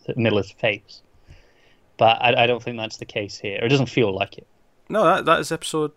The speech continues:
Speaker 2: episode nine. We, we got four left of the season. Uh, very curious to see where we go. Yeah, I'm almost wondering if we don't even get to, like, the, the full-on other side of this bubble until, like, the last episode.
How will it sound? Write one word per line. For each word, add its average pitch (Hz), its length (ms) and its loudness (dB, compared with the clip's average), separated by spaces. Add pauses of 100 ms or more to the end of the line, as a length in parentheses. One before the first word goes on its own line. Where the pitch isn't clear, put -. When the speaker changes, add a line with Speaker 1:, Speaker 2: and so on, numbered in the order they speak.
Speaker 2:
episode - 240 -10
nine. 131 540 -2
We, 120 200 -8
we 123 100 -10
got 127 180 0
four 196 260 4
left 151 560 4 (460)
of 123 160 -6
the 123 60 -8
season. 147 420 -4 (600)
Uh, - 440 -6
very 135 320 4
curious 127 320 -4
to - 40 -10
see 120 460 -6 (380)
where 127 140 0
we 135 60 -2
go. - 60 -6 (160)
Yeah, 170 160 8
I'm 185 80 6
almost 277 380 6
wondering 156 320 4
if 123 100 -4
we 127 60 -4
don't 139 140 -2
even 127 220 -2
get 117 320 4
to, 123 100 -4
like, 110 200 -2
the, 110 140 2
the 107 100 0
full-on 113 340 2
other 110 180 2
side 110 280 2
of 101 60 -2
this 101 140 -2
bubble 101 420 -2 (420)
until, 107 560 0 (460)
like, 110 120 -2
the 110 80 -2
last 104 280 0
episode. 101 480 -6